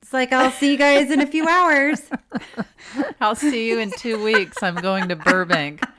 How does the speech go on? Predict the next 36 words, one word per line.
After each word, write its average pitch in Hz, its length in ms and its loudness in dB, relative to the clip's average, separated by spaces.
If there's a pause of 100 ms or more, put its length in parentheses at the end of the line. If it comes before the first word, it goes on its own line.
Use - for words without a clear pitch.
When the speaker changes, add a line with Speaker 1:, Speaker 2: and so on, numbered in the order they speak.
(800)
Speaker 1:
Oh 349 180 -2
my 262 140 2
gosh, 196 460 -2
you're 262 100 -2
really, 220 380 0
you're 247 220 -2
a 262 60 0
lady 214 260 -2
on 170 120 0
the 160 60 -2
go. 143 340 -4 (360)
Speaker 2:
Mm-hmm. 151 400 -12
Speaker 1:
All 247 120 -2
right. 202 260 -2
Well, 226 180 4
I'm 240 140 2
glad 262 260 0
you 254 60 -2
could 220 140 -6
be 202 100 -2
with 190 160 -4
us 190 140 -4
today. 294 480 -8 (460)
Speaker 2:
And 190 100 -8
how 202 160 -4
are 190 100 -6
you? 190 380 -8 (340)
Speaker 1:
I'm 214 180 -4
good. 220 520 -4 (200)
Speaker 2:
Mm-hmm. 156 760 -18
Speaker 1:
I 240 40 -4
mean, 214 200 0
I'm 165 100 2
a 165 80 0
little 170 500 -2 (440)
stressed, - 840 -10